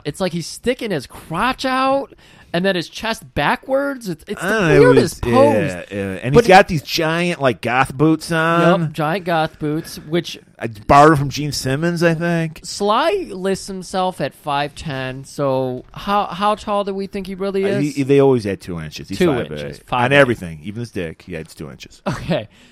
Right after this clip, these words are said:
Speaker 1: so with these boots, he's probably up to about six three or so. He's feeling tall. He's feeling confident in his boots, in his codpiece. He's always doing that Donald Trump stance, but then he also pulls his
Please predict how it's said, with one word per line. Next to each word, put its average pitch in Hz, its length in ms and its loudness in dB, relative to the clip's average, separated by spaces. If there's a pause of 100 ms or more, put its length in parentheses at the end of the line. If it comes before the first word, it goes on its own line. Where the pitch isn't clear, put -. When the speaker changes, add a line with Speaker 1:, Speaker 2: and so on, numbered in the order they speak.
Speaker 1:
so 190 640 2
with 208 260 -6
these 220 240 -8
boots, 156 320 -6
he's 151 140 -10
probably 160 440 0
up 139 140 0
to 127 80 -4
about 113 260 -4
six - 320 -6
three 92 360 -10
or - 80 -20
so. 62 400 -16 (600)
He's - 180 -20
feeling 185 400 -2
tall. 170 340 2
He's 156 140 -4
feeling 180 240 -6
confident 156 520 -6
in 143 100 -6
his 139 120 -10
boots, 131 460 -6
in 135 100 -6
his 123 140 -10
codpiece. 123 720 -4 (380)
He's - 200 -20
always 196 320 2
doing 202 260 -4
that 202 140 -4
Donald 180 300 -4
Trump 175 220 -8
stance, 156 280 -10
but - 140 -12
then 185 140 -2
he 214 100 -6
also 190 400 -2 (380)
pulls 220 300 -2
his 226 180 -2